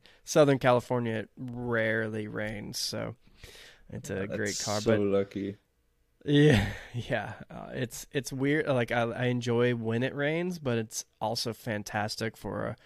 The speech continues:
Speaker 1: a classic car or any
Speaker 2: Classic, yeah.
Speaker 1: car enthusiast. <laughs> It's, like, always perfect weather.
Speaker 2: Yeah, like, the thing is,
Speaker 1: Um,
Speaker 2: like, if I, if I even, like, don't need to step out and, like, I know, like, oh, it's sunny, like, well, just go for a drive of, like, two hours and just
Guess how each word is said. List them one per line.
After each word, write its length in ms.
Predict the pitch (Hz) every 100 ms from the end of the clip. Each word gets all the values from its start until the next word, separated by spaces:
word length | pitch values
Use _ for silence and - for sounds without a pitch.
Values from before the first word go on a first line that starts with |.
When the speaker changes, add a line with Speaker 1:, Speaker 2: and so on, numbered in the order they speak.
| - - _
Speaker 1:
a 40 | -
classic 480 | - 113 107 104 -
car 380 | 110 110 107
or 100 | 104
any 180 | 82 120
Speaker 2:
Classic, 60 | 110
yeah. 60 |
Speaker 1:
car 160 | - 107
enthusiast. 760 | 107 110 113 110 110 107 - -
<laughs> 340 | - 202 -
It's, 260 | 190 160 -
like, 260 | 127 117 -
always 360 | 131 127 123
perfect 460 | - 127 117 123 -
weather. 360 | 117 113 113 113 _ _ _ _ _ _ _ - - - - -
Speaker 2:
Yeah, 180 | 107 110
like, 180 | 104 101
the 60 | 101
thing 260 | 143 -
is, 60 | 110
Speaker 1:
Um, 100 | 104
Speaker 2:
like, 340 | 101 101 - -
if 260 | - 113
I, 160 | 110 110
if 320 | 98 - 113
I 80 | 107
even, 360 | 107 110 117 113
like, 200 | 104 101
don't 200 | 107 107
need 180 | 110 104
to 80 | 113
step 360 | - 120 113
out 280 | 117 110 107
and, 140 | 107 101
like, 220 | 98 95
I 60 | 104
know, 220 | 104 107
like, 220 | 101 98 101
oh, 160 | 104
it's 240 | 98 - -
sunny, 400 | 117 113 123 131
like, 400 | 101 92 - - - - -
well, 260 | - 92 - -
just 280 | 104 98 95
go 160 | 98
for 240 | 92 104 98
a 100 | 95
drive 300 | 101 98 101
of, 180 | 95
like, 260 | 92 92 -
two 200 | 113 98
hours 640 | 92 98 104 120 120 -
and 200 | - 95
just 240 | 98 90